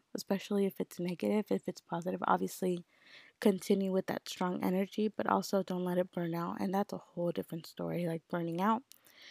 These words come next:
Um, take care of yourself, be mindful of what's going on, be patient with yourself. I know it's, sometimes it could be hard to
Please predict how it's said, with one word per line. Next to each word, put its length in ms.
Um, 500
take 180
care 180
of 80
yourself, 500
be 120
mindful 800
of 320
what's 300
going 280
on, 380
be 120
patient 600
with 180
yourself. 580
I 120
know 100
it's, 160
sometimes 500
it 80
could 120
be 100
hard 460
to 360